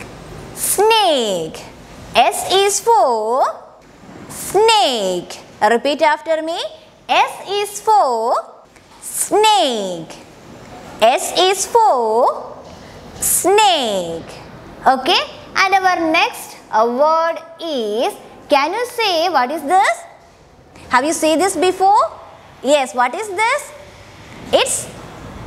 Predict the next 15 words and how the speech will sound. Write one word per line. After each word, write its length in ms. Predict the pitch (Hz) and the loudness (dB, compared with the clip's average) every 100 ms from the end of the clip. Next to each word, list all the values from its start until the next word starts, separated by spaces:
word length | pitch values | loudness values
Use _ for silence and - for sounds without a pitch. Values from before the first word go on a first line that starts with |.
| - | -8
snail. 1400 | - - 262 277 302 381 403 381 320 247 196 175 156 - - - - | -6 2 4 4 4 2 0 -2 -2 -2 -4 -6 -12 -18 -20 -8 0
S 340 | 269 440 - 453 | 2 0 -8 -6
is 280 | 392 403 - | -6 -6 -4
for 760 | 427 415 311 226 220 285 605 - - - - - - | 2 4 4 2 2 0 0 -8 -20 -20 -20 -20 -20
snail. 1300 | - - - 330 381 427 415 381 320 233 190 160 104 - - | -16 -14 -4 2 4 4 2 2 0 0 -2 -8 -14 -18 -2
Once 300 | 220 226 233 | -2 -2 0
more. 260 | 269 302 453 587 - - - - | 2 4 2 0 -16 -20 -14 0
S 320 | 294 415 - - | 0 0 -8 -8
is 300 | 392 403 - | -6 -6 -2
for 720 | 466 427 294 226 220 349 622 - - - - - - - | 2 4 4 2 2 0 -2 -10 -20 -20 -20 -20 -20 -18
snail. 1300 | - - - 339 403 415 392 330 254 214 185 165 - - 214 | -16 -14 -6 0 4 4 4 2 0 -2 -6 -12 -16 -8 -4
Repeat 300 | 226 277 269 | 0 2 2
after 380 | 285 294 294 | 0 0 -2
me. 160 | 311 359 587 640 - - - - - | -2 -4 -6 -8 -20 -20 -20 -20 -14
Snail. 1160 | - - - 403 403 392 359 269 208 175 165 | -12 -6 0 4 6 4 2 0 -2 -6 -10